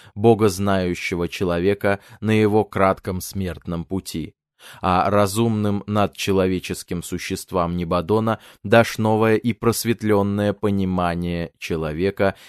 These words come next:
и превратности его планетарной жизни. Сойдя на Урантию в образе смертного и ведя жизнь человека своего времени и поколения, ты должен действовать так, чтобы продемонстрировать всей Вселенной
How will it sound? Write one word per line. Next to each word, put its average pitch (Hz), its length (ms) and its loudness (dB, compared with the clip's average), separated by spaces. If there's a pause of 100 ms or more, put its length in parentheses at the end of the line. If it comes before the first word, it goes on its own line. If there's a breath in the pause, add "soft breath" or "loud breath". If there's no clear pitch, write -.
и 113 160 2
превратности 92 920 -2
его 82 380 -4
планетарной 80 800 -6
жизни. 80 480 -10 (680 loud breath)
Сойдя 107 440 4
на 95 160 0
Урантию 98 560 0
в 90 80 -4
образе 85 420 -2
смертного 95 640 -4
и 95 160 -6
ведя 95 340 -2
жизнь 90 380 -6
человека 87 600 -4
своего 92 440 -2
времени 82 540 -4
и - 20 -8
поколения, 101 720 -2 (240 loud breath)
ты 123 100 -2
должен 107 440 -2
действовать 101 640 -6
так, 123 220 0
чтобы 120 320 -4
продемонстрировать 117 1040 -4
всей 110 280 -6
Вселенной 117 800 -4